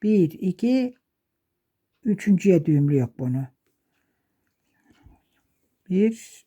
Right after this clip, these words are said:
iki, üç. Bir, iki, üç, dört,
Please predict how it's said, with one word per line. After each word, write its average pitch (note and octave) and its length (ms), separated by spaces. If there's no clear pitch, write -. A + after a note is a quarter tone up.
iki, G#3+ 540
üç. - 520
Bir, A3+ 460
iki, A3 360
üç, A3+ 600
dört, A3+ 320